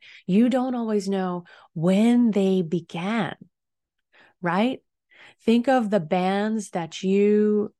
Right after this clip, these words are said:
knew starting out. You knew them from the neighborhood bar. Maybe they had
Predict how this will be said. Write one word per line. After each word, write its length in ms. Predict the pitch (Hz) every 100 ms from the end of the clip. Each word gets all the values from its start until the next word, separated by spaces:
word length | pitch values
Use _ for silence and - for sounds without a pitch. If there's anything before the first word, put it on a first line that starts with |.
| _
knew 460 | 180 185 220 233 240
starting 460 | - 214 202 202
out. 320 | 202 208 208 180
You 100 | 170
knew 320 | 170 202 208
them 160 | 214
from 160 | 202 208
the 80 | 196
neighborhood 500 | 190 190 202 190 175
bar. 320 | 190 196 196
Maybe 360 | 185 196 196 196
they 180 | 208
had 420 | 190 190 185 180